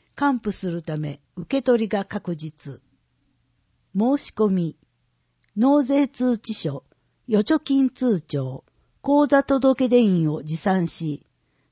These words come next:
取扱金融機関またはゆうちょ銀行、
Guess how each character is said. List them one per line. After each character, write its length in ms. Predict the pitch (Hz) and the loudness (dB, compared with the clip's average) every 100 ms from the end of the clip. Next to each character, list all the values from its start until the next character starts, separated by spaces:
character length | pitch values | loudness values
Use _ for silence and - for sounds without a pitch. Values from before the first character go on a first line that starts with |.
| - | 0
取 280 | 240 262 311 | 2 4 4
扱 420 | 302 - 269 262 | 2 0 2 2
金 260 | - 247 247 | 0 2 4
融 200 | 240 220 | 2 0
機 160 | 220 | -4
関 360 | - 170 143 - _ - | -2 -2 -2 -8 _ -6
ま 160 | 175 | -2
た 180 | 226 196 | 0 0
は 220 | 156 156 _ _ _ _ | 0 -6 _ _ _ _
ゆ 200 | 220 285 | 2 4
う 40 | 302 | 4
ち 120 | 269 | 2
ょ 80 | 254 | 2
銀 280 | 240 226 170 | 2 0 0
行、 420 | 165 147 143 | -2 -4 -4